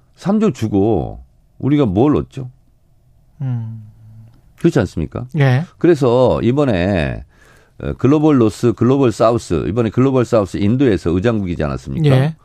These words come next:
Speaker 1: 그래서 러시아, 러시아가 이겼다.
Speaker 2: 러시아가
Speaker 1: 이렇게
Speaker 2: 이겼다?
Speaker 1: 예.
Speaker 2: 공동성명을 보면?
Speaker 1: 예, 공동성명을 보면.
Speaker 2: 러시아에 대한 직접적인 비난이 없었다?
Speaker 1: 그리고요.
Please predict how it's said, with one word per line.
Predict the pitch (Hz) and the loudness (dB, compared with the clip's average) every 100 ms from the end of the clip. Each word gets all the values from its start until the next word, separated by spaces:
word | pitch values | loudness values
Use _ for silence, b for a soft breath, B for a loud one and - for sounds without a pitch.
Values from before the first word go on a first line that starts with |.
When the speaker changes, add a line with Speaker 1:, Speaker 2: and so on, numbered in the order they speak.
| b b b _ | b b b _
Speaker 1:
그래서 | - 170 151 | -8 -4 0
러시아, | 135 131 196 180 | 2 2 2 0
러시아가 | 107 156 202 185 | 2 2 2 2
이겼다. | 110 101 - 73 80 90 78 73 _ _ _ _ _ _ - | 0 -2 -2 -2 -2 -6 -8 -16 _ _ _ _ _ _ -2
Speaker 2:
러시아가 | 160 147 165 151 | 0 2 2 2
Speaker 1:
이렇게 | 131 | 0
Speaker 2:
이겼다? | 131 135 135 | -2 -2 -2
Speaker 1:
예. | 131 143 127 | -2 -2 -2
Speaker 2:
공동성명을 | 87 185 196 165 175 170 156 | 2 2 4 2 2 2 2
보면? | 131 117 123 120 | 2 2 0 0
Speaker 1:
예, | 113 | -2
공동성명을 | 127 160 175 165 165 151 | 0 2 2 2 0 0
보면. | 135 98 92 80 85 | -2 -2 -2 0 2
Speaker 2:
러시아에 | 147 170 165 | 2 4 2
대한 | 151 139 | 2 0
직접적인 | 139 - 151 151 135 | -2 -4 0 0 0
비난이 | 143 139 143 | 2 2 2
없었다? | 120 190 | 2 2
Speaker 1:
그리고요. | 131 135 107 113 | 4 4 2 -2